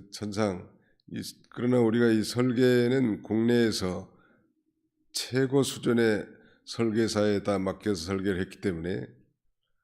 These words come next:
이제 이 설계 도면을 가지고 지금 한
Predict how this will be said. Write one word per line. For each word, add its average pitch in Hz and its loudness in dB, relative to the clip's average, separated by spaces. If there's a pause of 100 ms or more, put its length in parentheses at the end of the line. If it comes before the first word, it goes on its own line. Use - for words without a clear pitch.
(440)
이제 113 -8
이 101 0
설계 113 2
도면을 107 0 (380)
가지고 104 -6
지금 101 -4
한 98 -4